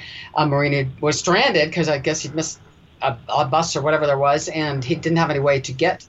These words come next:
the base. Okay. Hey, Erica, how are you?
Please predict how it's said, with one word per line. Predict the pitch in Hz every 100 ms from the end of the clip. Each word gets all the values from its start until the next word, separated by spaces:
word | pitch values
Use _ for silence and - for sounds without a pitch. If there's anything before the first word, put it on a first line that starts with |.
| _
the | - _ _
base. | - 151
Okay. | - 285 - - - -
Hey, | 285 370
Erica, | 277 302 302 302
how | 294
are | 285 302
you? | 311 254 147